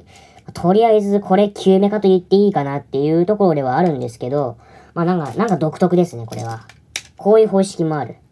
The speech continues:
うん。でもこれバラそうと思ったら非常にめんどくさいやつ。なんでかって言ったら、まあこのライチョウの方がわかりやすいですね。四八五系で、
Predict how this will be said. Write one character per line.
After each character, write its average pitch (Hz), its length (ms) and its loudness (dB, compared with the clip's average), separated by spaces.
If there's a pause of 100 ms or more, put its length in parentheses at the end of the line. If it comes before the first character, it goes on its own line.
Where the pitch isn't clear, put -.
(1400)
う - 40 -12
ん。 120 420 -10
で 175 120 2
も 170 60 0
こ 196 100 0
れ 208 80 4
バ 165 120 2
ラ 202 120 4
そ 226 140 0
う 202 60 2
と 175 80 0
思 151 120 -2
っ 147 40 -8
た - 140 -6
ら 135 80 -4
非 151 140 -6
常 180 160 4
に 165 100 0
め 160 100 0
ん 151 60 -4
ど 147 100 -4
く 143 60 -16
さ 135 140 -6
い 117 60 -8
や 117 40 -10
つ。 - 120 -20
な 185 180 0
ん - 20 2
で 214 80 2
か 208 80 4
っ - 40 2
て - 100 -10
言 135 80 -6
っ - 40 -18
た 151 120 -2
ら、 143 40 -2
ま 139 100 -4
あ - 20 -14
こ 170 100 -2
の 185 80 2
ラ 185 120 4
イ 180 60 2
チ 185 60 0
ョ 180 40 2
ウ - 20 2
の 185 80 0
方 185 80 -2
が 120 220 -6 (440)
わ 143 100 -10
か 151 80 0
り 147 60 0
や 143 80 -2
す 143 100 -6
い 131 40 -4
で 113 100 -6
す 113 100 -16
ね。 113 160 -10
四 151 160 -2
八 185 220 -4
五 131 100 -2
系 127 140 -6
で、 120 280 -6